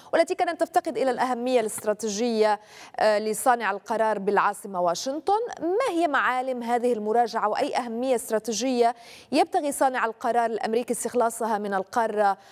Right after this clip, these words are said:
السمراء، يعني، مقابل هذا الحضور والمجهودات التي تقوم بها روسيا من أجل توسيع نفوذها داخل القارة؟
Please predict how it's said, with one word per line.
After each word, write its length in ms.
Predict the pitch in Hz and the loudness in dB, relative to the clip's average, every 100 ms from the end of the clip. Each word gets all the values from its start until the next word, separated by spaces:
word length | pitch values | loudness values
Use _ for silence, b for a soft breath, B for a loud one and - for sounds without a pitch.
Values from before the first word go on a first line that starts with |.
| B - | B -4
السمراء، 720 | - - 220 226 302 359 - - | 0 0 2 2 2 2 0 -2
يعني، 220 | 226 254 | -2 0
مقابل 480 | 277 - 392 311 294 | -2 2 2 2 -2
هذا 440 | 254 262 233 240 233 B B | -2 0 2 0 -2 B B
الحضور 640 | 226 - 269 226 349 349 269 226 220 220 233 233 233 233 B B | -4 0 -2 2 2 2 2 2 2 2 2 4 0 -2 B B
والمجهودات 840 | 214 214 214 214 214 220 226 269 359 | -2 0 2 2 2 -2 0 2 0
التي 140 | 349 269 | -2 -2
تقوم 360 | 254 269 247 | 0 0 -2
بها 240 | 226 240 208 | -2 0 0
روسيا 300 | 320 - 277 | -2 0 -2
من 80 | 214 | 0
أجل 180 | 226 | -4
توسيع 440 | 208 196 - 349 339 | 0 -2 0 2 0
نفوذها 500 | 226 - 226 190 185 | 0 -6 -2 0 0
داخل 240 | 180 170 180 | -2 -4 -6
القارة؟ 420 | 151 - - | -8 -8 -10